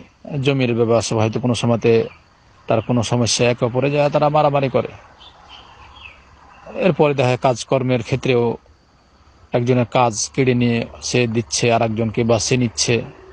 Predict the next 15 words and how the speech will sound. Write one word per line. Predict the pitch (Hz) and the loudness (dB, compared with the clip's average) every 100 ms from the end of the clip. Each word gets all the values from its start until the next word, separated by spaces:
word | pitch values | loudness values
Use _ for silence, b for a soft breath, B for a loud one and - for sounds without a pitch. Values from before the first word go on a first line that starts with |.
| 107 | -2
আর | 120 | 0
একজনের | 117 120 117 | 0 -2 -2
বদনাম | 107 117 113 120 | 0 0 0 -2
করছে, | 110 113 - 120 | 0 -2 0 0
আর | 117 | 2
একজনের | 110 117 113 | 0 -2 -2
গীবত | 113 117 110 | 0 0 0
করছে, | - - 117 | -4 -2 -2
আমরা | 113 117 | 0 -2
একে | 117 120 | 0 0
অপর | 117 | 0
তহমত | 113 117 117 107 | 0 0 0 -2
করছি। | - - - 117 - - - - - - - - - - - | -6 -6 -8 -10 -12 -20 -20 -20 -20 -20 -20 -20 -20 -8 0
এই | |
বিষয়গুলা | 196 151 151 131 120 | 2 2 0 2 0